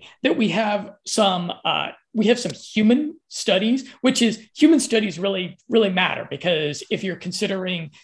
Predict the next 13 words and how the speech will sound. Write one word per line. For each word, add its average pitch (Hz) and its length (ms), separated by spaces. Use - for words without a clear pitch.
using 190 600
a 175 180
drug 190 560
or 175 100
supplement 202 600
or 180 60
some 196 200
kind 175 160
of 147 60
biohack, 143 540
you 214 120
wanna 208 400
see 190 760